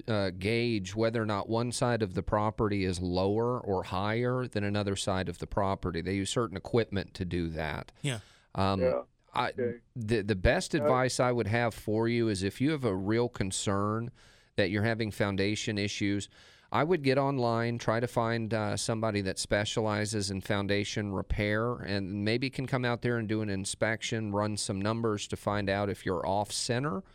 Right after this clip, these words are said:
Speaker 1: or if, uh, you are actually, in fact, in good shape and you don't need to worry about it.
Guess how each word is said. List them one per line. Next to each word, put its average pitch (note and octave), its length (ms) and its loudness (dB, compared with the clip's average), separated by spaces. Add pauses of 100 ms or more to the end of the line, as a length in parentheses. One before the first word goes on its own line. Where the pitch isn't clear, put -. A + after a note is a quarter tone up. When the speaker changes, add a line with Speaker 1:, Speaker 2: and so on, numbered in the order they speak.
(300)
Speaker 1:
or A2+ 280 4
if, - 240 -2
uh, A2+ 240 4
you G2+ 160 2
are G#2+ 220 4
actually, A#2 420 0
in G#2 120 -2
fact, A2 360 0
in G#2 120 0
good G#2+ 200 0
shape B2+ 380 0
and G#2 140 0
you G2+ 80 -2
don't G#2 160 -2
need A2 140 -2
to G#2+ 60 0
worry A#2+ 300 0
about - 300 -4
it. - 120 -8